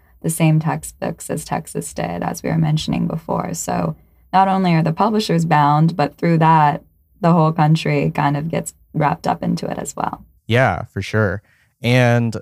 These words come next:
Speaker 2: I have an example that I thought was just, it was crazy. So,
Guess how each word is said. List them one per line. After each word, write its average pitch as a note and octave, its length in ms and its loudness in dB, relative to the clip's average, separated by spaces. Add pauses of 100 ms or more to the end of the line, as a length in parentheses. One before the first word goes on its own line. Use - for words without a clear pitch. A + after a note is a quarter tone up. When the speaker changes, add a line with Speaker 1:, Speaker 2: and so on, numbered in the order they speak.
(100)
Speaker 2:
I G#2+ 200 -2
have C3+ 140 2
an G#2+ 60 -2
example G#2+ 880 0 (280)
that G2 100 -2
I B2 100 2
thought A#2 220 0
was G2+ 160 -4
just, - 300 -10
it G2+ 60 -14
was F2 100 -14
crazy. A2+ 480 -2
So, G2 240 -4